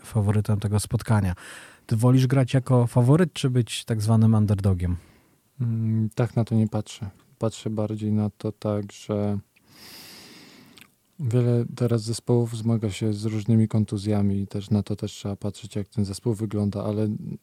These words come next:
Speaker 2: najlepsze i najgorsze jest to w Plus Lidze, że nie ma łatwych meczy, więc nawet jak się, y, pojedzie do tak zwanego, nie wiem, czy właśnie z Częstochową,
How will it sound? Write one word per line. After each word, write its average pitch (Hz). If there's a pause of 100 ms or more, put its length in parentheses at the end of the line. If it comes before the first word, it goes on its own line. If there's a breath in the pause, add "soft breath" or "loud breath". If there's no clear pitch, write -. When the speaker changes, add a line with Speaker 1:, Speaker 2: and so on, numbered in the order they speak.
(480)
Speaker 2:
najlepsze 113
i 120
najgorsze 117
jest 113
to 117
w -
Plus 120
Lidze, 117
że 113 (1000 soft breath)
nie 135
ma 139
łatwych 117
meczy, 104
więc 101
nawet 120
jak 117
się, -
y, 113
pojedzie 110
do 107
tak 110
zwanego, 107
nie 107
wiem, 98 (360 soft breath)
czy 113
właśnie 104
z -
Częstochową, 101